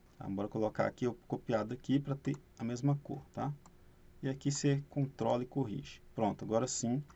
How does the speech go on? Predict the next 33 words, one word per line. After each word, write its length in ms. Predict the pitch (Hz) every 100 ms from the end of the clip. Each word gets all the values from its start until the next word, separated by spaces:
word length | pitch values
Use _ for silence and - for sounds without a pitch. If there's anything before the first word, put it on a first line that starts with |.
| - - - -
está 240 | - 117
o 60 | 127
marronzinho, 580 | 123 127 147 139 - - - -
tá? 220 | 95 131 - - - - - - - -
Tranquilo, 500 | 156 214 - 139 110
então 160 | - 120
tá 140 | -
configurado 720 | 120 139 - 139 143 120 120
aqui 400 | 143 - 131 175 - - - - -
tudo 260 | - 131 139
que 120 | -
eu 100 | 135
queria 320 | 135 143 135
configurar. 640 | 131 143 143 143 156 127 104 - - - - - - - - - -
É, 520 | - 101 101 101 101 101
você 100 | -
pode 480 | 143 135 131 120 -
também 480 | 123 117 117 110 104
tirar 260 | - 135
essas 300 | 113 - 117
bordas, 560 | 101 110 113 160 151 143
caso 280 | - 104 110
você 280 | 110 - 95
queira 260 | - 113
tirar 240 | - 117 120
as 100 | 139
bordas, 320 | 127 165 180
mas 200 | 165 156
isso 80 | 160
a 40 |
gente 200 | 156 -
pode 280 | - 147 143
fazer 540 | 151 139 117 123 135